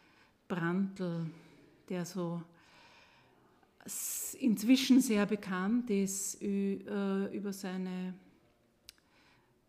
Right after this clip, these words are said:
ähm, Berge und Naturgemälde, die riesengroß sind. Aber er hat natürlich auch anderes und Skulpturen. Auf jeden Fall die Einladung war,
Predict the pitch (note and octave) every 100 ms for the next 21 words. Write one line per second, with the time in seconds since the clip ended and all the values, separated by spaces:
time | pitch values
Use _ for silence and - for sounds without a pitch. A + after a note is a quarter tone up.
0 | _ G#3 G3+ G3 F#3+ F#3+ F3+ F3 F3 F3+
1 | - _ _ _ _ _ _ _ E3 E3+
2 | F3+ G3 G3 F#3 F#3 F#3 F#3 F3 F#3 -
3 | G#3+ G3+ A3+ A3 G3+ F#3+ F#3+ - - G3
4 | G#3 F#3 F3+ F3+ F#3+ F#3+ G3 G3 G#3 A3+
5 | G3 F3+ F3 B3 B3+ - F3+ F3 F3 F3+
6 | F3+ F#3 F3+ F#3 - - - - F#3+ G3
7 | G#3 G3+ A3 G#3 G#3+ - F#3 G#3+ G#3+ G3+
8 | G3+ F#3+ - G#3+ G3+ - G3+ B3 C#4+ C#4+
9 | - - G#3+ B3+ A#3+ B3 G#3+ A3 F#3 A#3
10 | B3+ F3+ D#3+ E3 G3 A3 A#3 F3 E3 E3+
11 | F#3+ G#3+